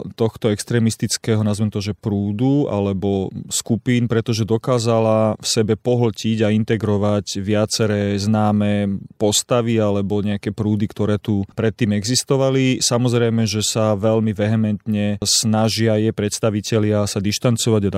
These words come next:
akejkoľvek, nazvem to, že nálepky alebo označovania tejto strany, jej predstaviteľov za extrémistov, ale bohužiaľ, alebo proste faktom je, že sa častokrát sami usvedčujú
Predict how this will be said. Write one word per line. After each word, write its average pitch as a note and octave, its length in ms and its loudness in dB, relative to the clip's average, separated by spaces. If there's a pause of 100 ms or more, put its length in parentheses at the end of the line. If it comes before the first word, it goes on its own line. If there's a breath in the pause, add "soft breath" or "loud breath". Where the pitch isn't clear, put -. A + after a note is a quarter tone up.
akejkoľvek, G#2 600 0 (280)
nazvem F#2 240 -10
to, G2 60 -6
že G2 100 0
nálepky A2 560 2
alebo G2 160 -2
označovania G2+ 960 0
tejto A2+ 320 -2
strany, G#2+ 320 0
jej G#2+ 80 -2
predstaviteľov G#2+ 840 0
za - 20 -2
extrémistov, C3+ 720 -2
ale A#2 160 2 (240)
bohužiaľ, A2+ 920 0
alebo G2+ 100 -4
proste G#2 320 -8
faktom A#2+ 480 0
je, G#2+ 140 -2
že - 20 -2
sa - 160 -2
častokrát A2 640 -2
sami B2 300 4
usvedčujú G#2+ 560 0